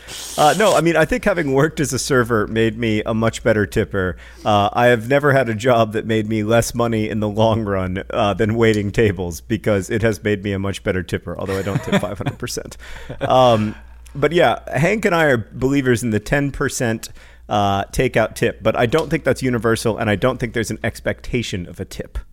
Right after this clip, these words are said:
Speaker 2: Mm-hmm. Yeah.
Speaker 1: All right.
Speaker 2: But
Speaker 1: This question,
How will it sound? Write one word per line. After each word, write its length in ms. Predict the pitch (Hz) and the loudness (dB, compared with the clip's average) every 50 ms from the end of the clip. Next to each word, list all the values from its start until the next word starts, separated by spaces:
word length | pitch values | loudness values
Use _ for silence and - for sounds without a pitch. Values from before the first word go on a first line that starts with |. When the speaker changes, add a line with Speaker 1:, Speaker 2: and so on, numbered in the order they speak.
| - - - | -16 -8 -4
Speaker 2:
Mm-hmm. 420 | 143 139 135 120 101 113 113 110 - - - - - - - - - - - - - | -2 -2 -2 -2 -4 -6 -6 -8 -10 -12 -18 -20 -20 -20 -20 -20 -20 -20 -20 -14 -2
Yeah. 160 | 120 123 120 | 2 4 4
Speaker 1:
All 60 | 120 | 4
right. 160 | 107 95 - - - - - - - - - - - - - - - - - - - - - | 4 2 -2 -6 -16 -20 -20 -20 -20 -20 -20 -20 -20 -20 -20 -20 -20 -20 -20 -20 -16 -2 2
Speaker 2:
But 280 | 170 170 151 127 110 | 2 4 4 2 2
Speaker 1:
This 160 | 147 185 - | 0 0 0
question, 340 | - - 185 156 - 131 113 | 2 0 0 0 0 -6 -14